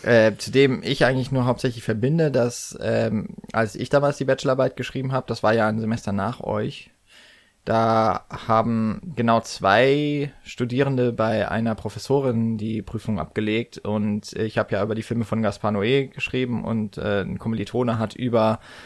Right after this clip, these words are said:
Holy Motors geschrieben, also auch von einem französischen Regisseur, der auch eher, also der jetzt nicht ganz so transgressiv drauf ist wie Gaspar Noé, aber doch durchaus,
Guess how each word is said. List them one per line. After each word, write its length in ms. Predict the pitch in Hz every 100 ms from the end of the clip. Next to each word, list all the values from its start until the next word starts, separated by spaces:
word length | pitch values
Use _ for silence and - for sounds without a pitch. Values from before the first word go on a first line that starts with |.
| - -
Holy 180 | 123 123
Motors 340 | 143 156 127
geschrieben, 580 | 120 - 120 120 120 113
also 200 | 101 90
auch 140 | 104
von 200 | - 110
einem 180 | 95 113
französischen 760 | - 107 120 113 107 117 120 - - - - - -
Regisseur, 520 | 117 120 123 - 131
der 200 | 120 95
auch 280 | 113 131 135
eher, 720 | - 127 123 120 120 120 117 117 - - -
also 140 | - 107
der 120 | 120
jetzt 180 | 113 -
nicht 140 | 127
ganz 240 | 107 117 -
so 220 | 120 120
transgressiv 720 | - 117 - 117 104 160 196
drauf 300 | - 151 151
ist 180 | 151 -
wie 60 |
Gaspar 320 | 139 131 - 131
Noé, 320 | 127 123 123
aber 200 | 113 117
doch 160 | 117
durchaus, 640 | - 120 - 101 110 -